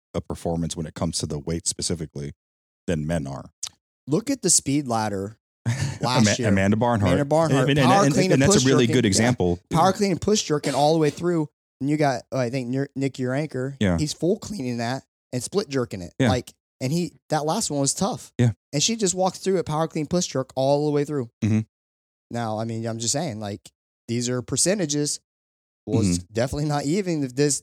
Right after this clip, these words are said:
Speaker 2: dude who is known for his strength
Speaker 1: His strength, yeah.
Speaker 2: and Olympic lifting, he's full cleaning that last barbell and not power cleaning that.
Speaker 1: Yeah,
Speaker 2: Just saying.
Speaker 1: and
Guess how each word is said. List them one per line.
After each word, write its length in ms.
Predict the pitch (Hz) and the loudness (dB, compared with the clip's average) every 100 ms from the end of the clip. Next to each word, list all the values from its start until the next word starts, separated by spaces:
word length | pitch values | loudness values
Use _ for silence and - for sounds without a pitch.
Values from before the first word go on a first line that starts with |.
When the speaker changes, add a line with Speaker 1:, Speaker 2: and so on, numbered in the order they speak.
| 127 | -6
Speaker 2:
dude 320 | 120 151 175 143 | 2 4 4 0
who 160 | 127 | 0
is 180 | 120 113 _ _ | -2 -6 _ _
known 300 | 120 131 151 | 0 2 2
for 160 | 151 147 | 0 0
his 280 | 151 151 127 | 2 2 0
strength 300 | - - 107 | -2 0 2
Speaker 1:
His 20 | |
strength, 380 | - 110 98 104 | 2 2 2 2
yeah. 220 | 95 87 - _ _ | 0 0 -2 _ _
Speaker 2:
and 180 | 120 123 | -4 -2
Olympic 380 | 123 139 139 131 | 0 -2 -4 -4
lifting, 440 | 165 - 135 127 - _ - | -6 -4 -6 -6 -10 _ -4
he's 220 | 147 185 | -2 0
full 220 | - 254 | 0 0
cleaning 320 | - 151 147 | 0 -2 0
that 160 | 143 135 | -2 -2
last 240 | 143 143 | -2 -2
barbell 500 | 156 190 147 143 147 - | -4 -2 0 0 0 -4
and 100 | 131 | -2
not 160 | 139 | -2
power 220 | 120 170 - | -2 -2 -4
cleaning 320 | - 123 120 | -6 -6 -4
that. 180 | 131 - _ - | -6 -8 _ -2
Speaker 1:
Yeah, 120 | 95 | 0
Speaker 2:
Just 120 | 87 | 2
saying. 180 | 104 92 | 2 0
Speaker 1:
and 140 | 87 | -2